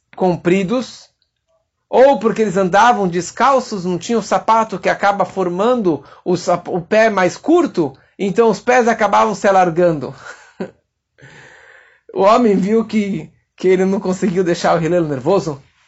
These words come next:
Ele falou, "Olha, na verdade, eu tenho mais perguntas pra te fazer, mas eu não sei o que fazer.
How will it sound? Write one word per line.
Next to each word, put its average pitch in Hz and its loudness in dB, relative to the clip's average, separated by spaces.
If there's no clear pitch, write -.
Ele 170 0
falou, 202 4
"Olha, 240 4
na 233 2
verdade, 208 0
eu 170 -4
tenho 208 -4
mais 196 0
perguntas 175 -6
pra 165 -6
te 156 -10
fazer, 170 -4
mas 170 0
eu 202 0
não 196 -2
sei 226 0
o 226 -2
que 233 -6
fazer. 233 -4